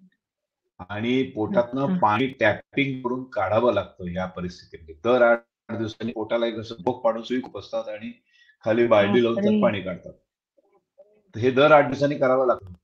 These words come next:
Speaker 1: मी होमिओपॅथीमुळं एकदाही ते केलं नाही आणि फक्त होमिओपॅथीच्या औषधाने माझी सगळी सूज गेली, माझं पोटातलं पाणी गेलं. एकोणतीस सप्टेंबरला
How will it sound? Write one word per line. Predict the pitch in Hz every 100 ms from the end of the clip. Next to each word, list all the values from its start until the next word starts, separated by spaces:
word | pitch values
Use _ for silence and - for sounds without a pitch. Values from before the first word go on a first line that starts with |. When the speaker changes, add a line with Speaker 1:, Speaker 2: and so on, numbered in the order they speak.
| _ 101
Speaker 1:
मी | 110 139
होमिओपॅथीमुळं | 117 110 113 151 175 135 143 131 123 135 - -
एकदाही | 123 143 190 -
ते |
केलं | 170 151 131 117
नाही | - _ _ _ _
आणि | 98 98 -
फक्त | 160 -
होमिओपॅथीच्या | 151 120 131 135 131 135 135
औषधाने | 117 117 123 117 123 - _
माझी | 107 104 113
सगळी | 110 - 104 117 151
सूज | 160 - 135 107
गेली, | 95 95 92 98 _ _
माझं | - 95
पोटातलं | - 95 143 -
पाणी | - 104 95 113
गेलं. | 110 90 90 - _ _ _ _ -
एकोणतीस | 110 160 160 175 -
सप्टेंबरला | 127 - 110 92 87 92 92